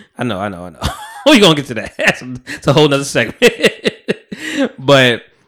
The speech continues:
I was, I was like, at my thirty-one years of age, I was like, "Damn, that was really poor writing." Like, y'all, y'all didn't discuss, y'all didn't try to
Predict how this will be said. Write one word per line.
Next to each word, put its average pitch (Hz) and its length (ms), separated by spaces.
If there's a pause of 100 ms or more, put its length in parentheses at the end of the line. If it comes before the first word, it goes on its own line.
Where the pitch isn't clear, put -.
(500)
I 190 240
was, 190 200
I 180 180
was 214 220
like, 190 520
at 160 240
my 165 80
thirty-one 185 340
years 180 160
of 156 60
age, 170 320
I 156 40
was 151 100
like, 147 260
"Damn, 165 280
that 147 120
was 165 280
really 143 380
poor 143 300
writing." 139 300
Like, 117 140
y'all, 135 160
y'all 139 220
didn't 156 120
discuss, 135 420
y'all 139 100
didn't 160 180
try 156 120
to 123 240